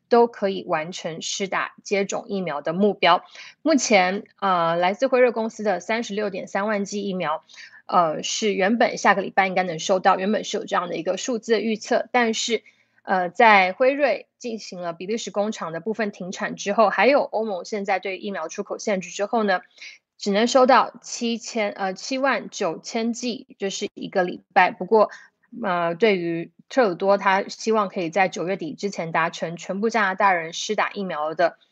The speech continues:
这进程，目前看起来是不会有特别大的一个影响。那另外呢，就说到加拿大，就来顺便说一下，在，呃，这个港-，港-，港版国安法之后，我们知道中国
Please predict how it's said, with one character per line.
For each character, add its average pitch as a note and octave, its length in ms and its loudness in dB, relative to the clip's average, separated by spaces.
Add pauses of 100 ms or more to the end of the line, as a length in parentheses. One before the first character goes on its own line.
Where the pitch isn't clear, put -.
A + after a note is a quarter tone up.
(180)
这 G#3 140 -4
进 B3+ 260 2
程， E3+ 300 -2
目 G#3+ 120 2
前 E3+ 180 -6
看 F#3+ 160 -2
起 F3+ 120 -4
来 D3 120 -2
是 - 160 -2
不 - 120 -10
会 F3+ 120 0
有 - 100 0
特 G3 220 -2
别 D#3+ 160 -6
大 E3+ 200 4
的 D#3 100 -6
一 D3 60 -8
个 D#3+ 120 -6
影 D#3 260 -10
响。 - 220 -4 (480)
那 C4 180 4
另 C#4+ 280 4
外 C4+ 220 8
呢， G#3 340 2
就 A#3+ 140 -2
说 A#3 180 -2
到 A3+ 120 4
加 G#3+ 160 -2
拿 F#3+ 140 -2
大， F#3+ 180 0
就 G3 140 -8
来 E3 160 -4
顺 G3 240 -10
便 F#3 180 -6
说 F3+ 220 -2
一 E3+ 60 -6
下， D#3+ 340 0
在， F3+ 360 2 (480)
呃， E3+ 420 -2
这 F#3 180 -8
个 D#3+ 640 -2 (180)
港-， A3+ 300 -8
港-， G3 260 2
港 C4+ 160 4
版 A3 180 4
国 F#3+ 120 -4
安 A3+ 180 0
法 B3+ 200 2
之 G#3 200 -6
后， G#3 220 0
我 E3+ 80 -6
们 F3 140 -12
知 F#3+ 100 -12
道 F#3 380 4 (500)
中 D4+ 220 2
国 F#3 400 2